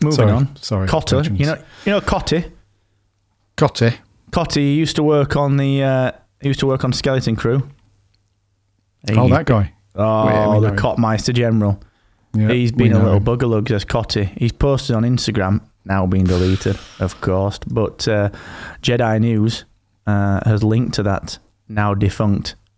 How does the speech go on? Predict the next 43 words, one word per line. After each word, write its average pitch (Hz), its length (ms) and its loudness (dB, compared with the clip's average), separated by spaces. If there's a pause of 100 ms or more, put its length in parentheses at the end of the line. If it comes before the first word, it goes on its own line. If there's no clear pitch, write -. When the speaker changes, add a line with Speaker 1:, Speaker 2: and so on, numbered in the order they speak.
(180)
Speaker 1:
post. 101 480 -2
So - 320 -4
watch - 340 -4
your 190 120 0
links. 180 580 -2 (120)
Watch - 280 -10
your 165 80 -2
links. 131 480 0
Speaker 2:
<laughs> - 100 -20
Speaker 1:
Yeah. 139 220 0 (760)
Uh, 139 520 0 (480)
he's 147 180 2
posted, 143 480 2
hasn't 139 360 2
he? - 40 -2 (1400)
He 101 80 -20
probably, - 600 -6
he, - 120 -10 (160)
you - 80 -20
know, 113 120 -12 (280)
if - 120 -20
Kath - 220 -6
gets - 160 -4
hold 85 220 -4
of - 40 -4
this, - 140 -4
he's 87 240 -4
not - 160 -10
gonna - 140 -16
be - 180 -20
back. - 220 -14
But 98 100 -2
he's 101 160 2
basically 95 560 -6
put, - 180 -20 (320)
let 101 120 4
it 208 120 2
slip. 180 480 0 (500)
Speaker 2:
<laughs> - 520 -6
Speaker 1:
He's 123 300 2
let 107 160 2
it 101 100 -2
slip. 139 400 -4